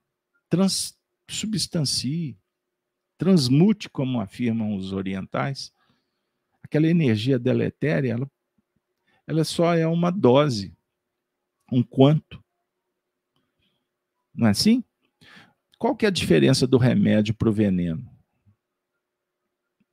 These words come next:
Não é a substância, é a dose. Perceba? Então, não queira resolver o problema da febre escondendo o termômetro.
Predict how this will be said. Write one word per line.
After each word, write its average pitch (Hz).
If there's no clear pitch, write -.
Não 135
é 143
a 185
substância, 123
é 92
a 85
dose. 80
Perceba? 165
Então, 123
não 226
queira 196
resolver 123
o 107
problema 98
da 85
febre 113
escondendo 101
o 95
termômetro. 76